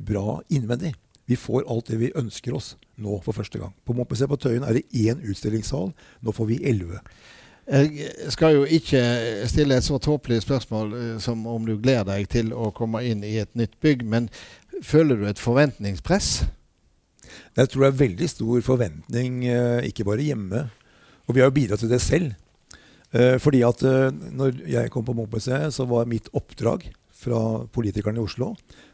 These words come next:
Speaker 1: det var å etablere en, eller bygge da,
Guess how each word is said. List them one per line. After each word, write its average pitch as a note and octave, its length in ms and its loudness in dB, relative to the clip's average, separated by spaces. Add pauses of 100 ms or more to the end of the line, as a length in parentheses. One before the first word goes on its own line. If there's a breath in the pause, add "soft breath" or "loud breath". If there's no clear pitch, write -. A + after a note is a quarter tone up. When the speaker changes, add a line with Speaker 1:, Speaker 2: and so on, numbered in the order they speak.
Speaker 1:
det A#2 120 2
var G#2+ 180 2
å A#2 220 4
etablere G#2 640 2 (160)
en, A2+ 180 -4
eller A2 160 2
bygge A2+ 380 -2
da, G#2+ 100 -4